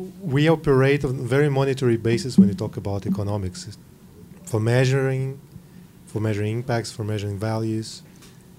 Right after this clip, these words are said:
and also it becomes the means per se as, as well. So how do you see the change in the, the concept and role of money?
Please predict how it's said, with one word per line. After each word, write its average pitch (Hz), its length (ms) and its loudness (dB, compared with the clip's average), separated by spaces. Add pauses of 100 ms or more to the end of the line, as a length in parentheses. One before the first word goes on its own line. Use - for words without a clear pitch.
(200)
and 113 100 0
also 117 320 2
it 110 100 -2
becomes 113 360 -4
the 117 80 -2
means 120 360 -2
per 107 200 -6
se 104 320 -4 (540)
as, 104 180 -14
as 95 100 -12
well. 92 200 -6 (680)
So 117 160 -10
how 110 140 -2
do 117 80 -6
you 120 80 -2
see 123 200 -4
the 117 120 0
change 123 440 -2
in 110 140 -2
the, 107 220 -4 (920)
the 107 80 -8
concept 110 400 -6
and 104 120 -6
role 104 180 -2
of 95 80 -8
money? 98 260 -6